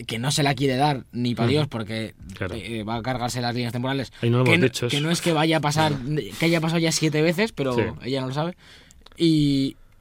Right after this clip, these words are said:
Speaker 1: y ya llega un punto que le dice Hulk, a, vamos, Bruce, a,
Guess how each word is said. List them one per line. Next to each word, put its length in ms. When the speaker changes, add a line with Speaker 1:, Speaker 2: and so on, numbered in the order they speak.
Speaker 1:
y 140
ya 120
llega 180
un 120
punto 480
que 160
le 120
dice 360
Hulk, 460
a, 160
vamos, 240
Bruce, 340
a, 360